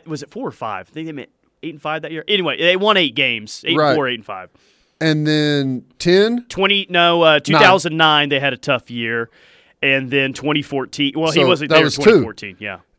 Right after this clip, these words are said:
Speaker 2: And then, I, did they ever have a four-loss year? Maybe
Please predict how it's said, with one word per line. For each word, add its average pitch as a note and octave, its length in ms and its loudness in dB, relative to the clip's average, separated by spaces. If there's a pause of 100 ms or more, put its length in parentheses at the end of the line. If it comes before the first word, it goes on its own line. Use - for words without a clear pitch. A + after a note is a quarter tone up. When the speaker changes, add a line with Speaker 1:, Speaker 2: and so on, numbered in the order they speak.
Speaker 2:
And D#3 260 2
then, D3 540 0 (1200)
I, E3 140 4
did D#3 280 -2
they F3 100 4
ever F#3+ 140 2
have F#3+ 140 2
a D#3 40 -4
four-loss F3 540 0
year? F3+ 160 4 (100)
Maybe D#3+ 840 0